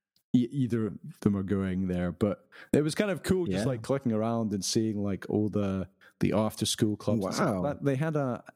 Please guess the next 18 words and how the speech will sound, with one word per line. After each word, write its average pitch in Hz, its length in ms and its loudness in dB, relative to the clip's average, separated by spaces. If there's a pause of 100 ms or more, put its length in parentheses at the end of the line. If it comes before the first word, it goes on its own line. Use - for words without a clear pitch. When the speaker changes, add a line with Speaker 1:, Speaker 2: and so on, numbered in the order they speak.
(120)
Speaker 1:
a, 123 60 6
like, 120 180 0
an 120 180 -2
anime 117 640 0
after-school 110 560 0
club 87 340 -4 (440)
and 113 160 4
then 113 140 0
a 110 80 -2
parkour 127 840 0
Speaker 2:
Yeah. 110 120 0
Speaker 1:
after-school 104 420 -2
club 98 240 -2
as 95 140 -2
well. 107 220 0
And 92 80 -2
I 104 60 -2
thought, 139 360 -2